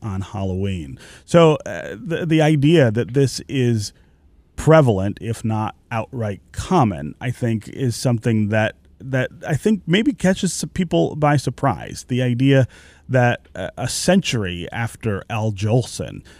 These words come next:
uh, we are still dealing with the, the, the, the concept that white people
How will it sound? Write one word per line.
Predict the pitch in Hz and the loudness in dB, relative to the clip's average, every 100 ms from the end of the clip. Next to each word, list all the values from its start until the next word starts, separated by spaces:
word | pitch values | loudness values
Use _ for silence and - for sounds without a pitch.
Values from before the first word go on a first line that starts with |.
| _ - | _ -8
uh, | 92 90 87 - - | -6 -6 -8 -10 -6
we | 156 156 | 2 4
are | 131 | 4
still | 110 - 156 143 123 | 2 0 4 4 4
dealing | 113 127 131 120 110 | 2 4 4 4 2
with | 107 - | -2 -4
the, | 107 101 95 - | -4 -4 -6 -12
the, | 127 104 - 110 | -12 -12 -12 -10
the, | 104 - | -10 -10
the | 107 104 | -10 -10
concept | - - 147 175 - - - - | -10 -4 2 2 0 -8 -10 -18
that | 208 123 104 - - | -14 -8 -6 -6 -8
white | 107 101 120 - | -6 -4 -4 -4
people | - 104 101 | -4 -2 -2